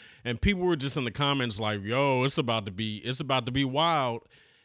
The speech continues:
And they didn't mean wild like fun. Like, they meant, like, "Yo, people are gonna be tripping." And I was just thinking about that, and that's why I was like, "Yo, back in the day, like, we used to just have fun, and it wasn't really no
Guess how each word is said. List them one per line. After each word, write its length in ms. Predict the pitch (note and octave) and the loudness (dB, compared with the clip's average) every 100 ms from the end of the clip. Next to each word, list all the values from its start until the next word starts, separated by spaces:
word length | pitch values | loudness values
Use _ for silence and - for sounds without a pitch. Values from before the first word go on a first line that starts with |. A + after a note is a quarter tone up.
| A2+ | -2
And 140 | A#2+ | 2
they 100 | C#3 | 4
didn't 360 | E3+ D3+ D#3 D3 | 4 4 4 6
mean 240 | D#3+ A#2+ | 4 4
wild 320 | A#2+ D3+ C#3 | 6 6 6
like 240 | A#2+ A2 - | 2 -2 -2
fun. 360 | C#3 D#3 D3+ | 0 2 2
Like, 180 | A#2+ G#2 | 0 -2
they 100 | A#2+ | 0
meant, 200 | E3 C#3+ | 0 0
like, 220 | A#2+ G#2 | 0 0
"Yo, 240 | B2 B2+ G2 | 2 0 0
people 340 | - D3+ C3+ | 0 0 -2
are 60 | G#2+ | -2
gonna 160 | A2 | -4
be 140 | F#2 E2+ | -6 -8
tripping." 600 | - E3 F3+ A2 F#2+ F#2+ _ _ _ _ | -2 -2 0 -4 -6 -10 _ _ _ _
And 240 | - B2 B2+ | -2 0 2
I 80 | D3+ | 2
was 120 | F3 | 2
just 200 | D#3+ B2 | 0 0
thinking 240 | E3+ F3+ D#3+ | 2 2 2
about 300 | C#3 C3 A#2+ | 4 4 2
that, 180 | B2+ B2 | 2 2
and 160 | B2+ | 0
that's 160 | C#3 - | -2 0
why 180 | C#3+ C3 | 2 2
I 60 | |
was 180 | C3+ A#2+ | 0 -2
like, 200 | A#2+ G2+ | -4 -2
"Yo, 160 | C3 A#2 | -2 0
back 300 | A#2 E3 C3 | 0 0 -2
in 80 | |
the 100 | G#2 | -8
day, 420 | F2+ A2+ D#3 F3+ C3 | -6 -2 2 2 2
like, 460 | A#2 A#2 A2 - - - _ _ | 2 0 -2 -6 -20 -20 _ _
we 180 | G2 D#3 | -2 0
used 140 | F#3+ | 0
to 80 | F3 | 0
just 180 | D3 C3+ | -2 -2
have 240 | C3 A2+ | -2 -4
fun, 400 | G2 - E3 G#3+ | -6 -6 -2 0
and 100 | D#3 | 0
it 40 | B2+ | 2
wasn't 340 | C3 D#3 D3+ | 2 2 2
really 220 | C#3 C#3+ | 2 2
no 180 | C3+ A2+ | 2 0